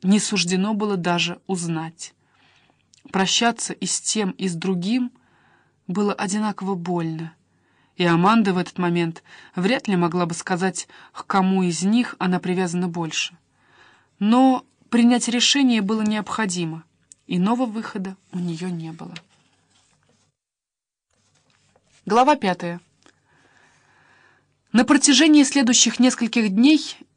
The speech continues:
Джек позвонил Аманде всего один или два раза. Он почувствовал,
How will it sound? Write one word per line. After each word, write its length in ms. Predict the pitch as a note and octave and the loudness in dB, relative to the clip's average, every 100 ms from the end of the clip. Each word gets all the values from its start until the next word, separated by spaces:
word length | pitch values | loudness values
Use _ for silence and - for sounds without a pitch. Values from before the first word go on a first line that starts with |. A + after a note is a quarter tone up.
| - | -8
Джек 360 | F#3+ A3+ C4+ C4+ | 0 4 4 2
позвонил 460 | A3 G3+ A3+ A#3+ G#3+ | -2 2 2 2 2
Аманде 500 | A3 B3 C#4+ A3+ A3+ | 4 4 4 2 0
всего 460 | - A#3 G#3+ - | -2 -2 -2 -2
один 440 | - G#3+ F#3+ C4 C4 | 0 0 2 2 2
или 240 | - G#3+ | 0 -2
два 280 | G3 G3 A3 | 0 0 0
раза. 420 | G3 E3 D#3+ E3 - _ _ _ _ _ _ _ - | 0 -4 -6 -14 -20 _ _ _ _ _ _ _ -2
Он 140 | F3+ | 0
почувствовал, 760 | F#3+ F3+ B3 A#3 - E3+ E3+ | 0 0 -2 -4 -8 -8 -10